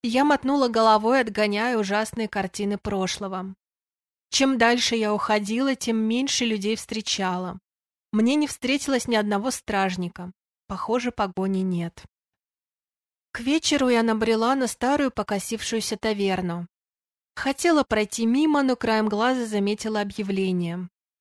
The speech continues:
Требуется помощница повара и уборщица. Я недолго колебалась и всё же решилась войти. Внутри не было посетителей, лишь пустые столики и одинокий мужчина в углу, протиравший стаканы за высоким угловым столом,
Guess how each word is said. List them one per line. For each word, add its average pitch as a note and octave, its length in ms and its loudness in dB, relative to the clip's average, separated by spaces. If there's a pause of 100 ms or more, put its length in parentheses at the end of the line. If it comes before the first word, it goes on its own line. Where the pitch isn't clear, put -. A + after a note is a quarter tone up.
(500)
Требуется C4+ 600 0
помощница G3+ 680 -2
повара A#3 580 -2
и - 180 -6
уборщица. F3+ 840 -6 (800)
Я E4 200 2
недолго C#4 480 2
колебалась G3 680 0
и F#3 40 -8
всё C4 220 -4
же B3+ 140 0
решилась G#3 540 -2
войти. F3+ 500 -4 (800)
Внутри B3 320 2
не D#4 180 4
было B3+ 220 2
посетителей, A3 800 -2
лишь G3+ 240 -2
пустые G3+ 480 -4
столики C4 640 -2
и A3+ 40 2
одинокий A3 480 -2
мужчина A#3+ 540 0
в G#3 80 -6
углу, G3+ 280 -4
протиравший F#3+ 640 -4
стаканы G#3 640 -4
за F3+ 160 -6
высоким G3+ 540 -4
угловым F3+ 420 -2
столом, F3+ 600 -6